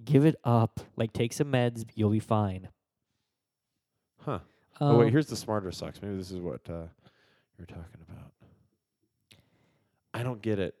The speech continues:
Speaker 1: Yeah, it, it doesn't make sense to me. I, like, I
Speaker 2: Measuring the black level. It says it right here. It's just exactly what you were saying.
Speaker 1: Yeah. Now, I understand the desire to start embedding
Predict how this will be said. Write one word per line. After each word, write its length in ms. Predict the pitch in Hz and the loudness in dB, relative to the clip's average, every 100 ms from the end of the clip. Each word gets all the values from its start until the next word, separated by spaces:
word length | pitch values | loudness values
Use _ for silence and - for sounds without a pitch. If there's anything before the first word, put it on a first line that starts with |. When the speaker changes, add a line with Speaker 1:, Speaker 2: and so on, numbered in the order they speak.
| _ - | _ 4
Speaker 1:
Yeah, 220 | 147 117 | 6 6
it, 160 | 156 131 | 2 4
it 80 | 151 | 6
doesn't 260 | 160 160 165 | 6 4 2
make 140 | 170 | -2
sense 220 | - 151 | -4 -4
to 60 | 117 | -4
me. 100 | 117 | -2
I, 100 | 135 | 2
like, 180 | 139 - | 0 0
I 40 | _ _ | _ _
Speaker 2:
Measuring 520 | 113 156 170 185 180 | 0 2 4 2 2
the 100 | 165 | -2
black 380 | 135 127 139 156 | 0 0 -2 -2
level. 240 | 87 80 69 | -2 0 2
It 200 | 110 113 | 2 4
says 220 | 170 151 | 4 4
it 80 | 104 | 6
right 200 | 143 160 | 6 6
here. 180 | 180 | 4
It's 160 | 107 - | 4 2
just 140 | 143 | -6
exactly 440 | 139 113 120 127 143 | -8 -2 -2 0 0
what 120 | 127 | 2
you 80 | 131 | 2
were 80 | 117 | 0
saying. 360 | - 117 90 87 _ | -4 -6 -6 -12 _
Speaker 1:
Yeah. 200 | 160 160 - - _ _ - - | 2 2 2 -12 _ _ -12 -2
Now, 180 | 170 - | -2 -2
I 180 | 151 185 | -4 -2
understand 560 | 208 185 - 123 123 135 | 4 2 4 2 2 0
the 60 | |
desire 500 | 120 117 110 110 113 | -2 0 2 2 2
to 140 | 104 - | 0 -2
start 280 | - 104 - | 0 0 -2
embedding 760 | 120 113 104 113 113 107 101 | -12 -12 -8 -4 -2 -4 -8